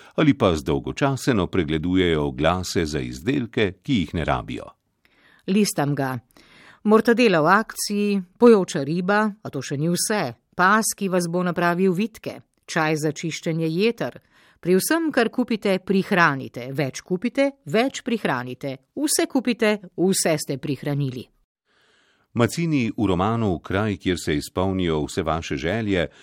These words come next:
Speaker 1: glavnega poudarka ne nameni dramatičnemu dogajanju niti psihološkemu orisu junakov, temveč ga zanimajo miselni vzorci, ki se oblikujejo na podlagi slovenske mentalitete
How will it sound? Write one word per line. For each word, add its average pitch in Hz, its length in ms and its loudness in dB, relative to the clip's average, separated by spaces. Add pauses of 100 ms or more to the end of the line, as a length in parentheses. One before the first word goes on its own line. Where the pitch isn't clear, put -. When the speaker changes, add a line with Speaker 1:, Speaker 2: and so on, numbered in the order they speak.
(160)
Speaker 1:
glavnega 123 500 -2
poudarka 90 680 -2
ne 107 180 -2
nameni 107 460 -2
dramatičnemu 80 840 -4
dogajanju 85 800 -2 (260)
niti 120 360 0
psihološkemu 98 960 -2 (160)
orisu 87 400 -2
junakov, 87 640 -2 (400)
temveč 147 320 2
ga 98 100 2
zanimajo 92 880 0
miselni 95 560 -2
vzorci, 90 640 -2
ki 90 140 -8
se - 160 -4
oblikujejo 85 720 -2
na 76 100 -2
podlagi 80 500 -2
slovenske 85 680 -4
mentalitete 80 840 -2